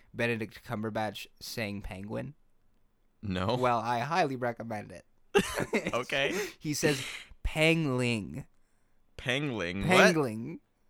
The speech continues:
Speaker 2: The fuck's that? Okay.
Speaker 1: It's amazing.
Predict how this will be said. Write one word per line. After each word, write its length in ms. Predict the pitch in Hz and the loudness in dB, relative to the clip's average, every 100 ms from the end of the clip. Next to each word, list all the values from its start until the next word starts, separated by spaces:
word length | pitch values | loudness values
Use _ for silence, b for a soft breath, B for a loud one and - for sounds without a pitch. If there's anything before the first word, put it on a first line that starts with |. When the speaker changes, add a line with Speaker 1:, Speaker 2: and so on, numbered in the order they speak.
| _ - _ _ _ - | _ -20 _ _ _ -20
Speaker 2:
The 80 | 214 | -16
fuck's 320 | - 190 - | -12 -12 -10
that? 140 | 185 - _ _ - | -10 -10 _ _ -10
Okay. 260 | 160 143 | -2 0
Speaker 1:
It's 120 | 156 | 2
amazing. 420 | 151 123 113 - | 0 -2 -4 -8